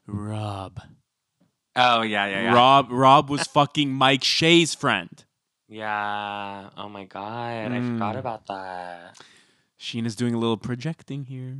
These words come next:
Speaker 2: Oh, my God. She, she.
Speaker 1: <laughs>
Speaker 2: Nay, nay. Um, Sheena was a mess this episode. Um, the whole, like,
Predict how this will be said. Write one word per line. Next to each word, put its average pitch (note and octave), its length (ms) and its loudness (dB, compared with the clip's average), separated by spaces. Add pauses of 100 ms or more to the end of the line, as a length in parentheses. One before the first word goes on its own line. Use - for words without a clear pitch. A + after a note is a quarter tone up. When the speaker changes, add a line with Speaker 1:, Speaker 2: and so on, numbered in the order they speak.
(680)
Speaker 2:
Oh, A#2 440 0
my F#2+ 200 -6
God. F2+ 420 -6
She, G#2+ 340 -12
she. F#2+ 640 -10 (360)
Speaker 1:
<laughs> - 340 -20
Speaker 2:
Nay, A2+ 320 -4
nay. F#2+ 800 -2 (1700)
Um, A2+ 560 2 (200)
Sheena D3 280 -4
was F3 120 -2
a F3+ 40 -4
mess A#2+ 220 0
this - 180 -8
episode. G2+ 840 -2
Um, F#2+ 600 -4 (1000)
the B2 120 -4
whole, G2+ 960 -4
like, F2+ 400 -12